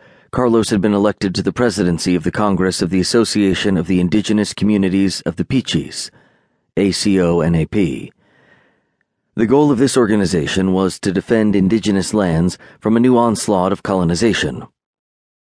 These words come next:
Carlos was forced to abandon his position after four years when he was bitten by a snake.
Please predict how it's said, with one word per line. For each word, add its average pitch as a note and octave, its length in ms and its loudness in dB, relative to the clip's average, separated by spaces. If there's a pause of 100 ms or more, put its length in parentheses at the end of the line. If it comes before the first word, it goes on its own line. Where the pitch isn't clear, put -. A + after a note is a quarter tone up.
(100)
Carlos A#2+ 420 2
was G#2 140 -2
forced A2+ 320 0
to G#2+ 120 2
abandon G2 420 2
his F2+ 160 0
position F2+ 440 0
after E2+ 220 -4
four G2 260 0
years E2 460 0
when F2 80 -2
he E2+ 80 0
was D#2+ 140 -2
bitten E2+ 240 -2
by E2 160 -2
a D2 80 -6
snake. - 540 -6